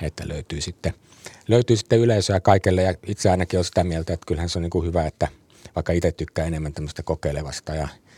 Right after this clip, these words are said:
kokeilevasta avantgardistisestakin touhuilusta, niin tota,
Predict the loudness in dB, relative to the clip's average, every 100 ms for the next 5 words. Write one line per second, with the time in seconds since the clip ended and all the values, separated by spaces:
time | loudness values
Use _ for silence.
0 | -20 -20 -20 -10 -6 -2 -2 -2 -6 -6
1 | -4 -4 -4 -6 -6 -8 -10 -10 -8 -10
2 | -4 -2 -2 -4 -6 -8 -8 -8 -8 -8
3 | -6 -6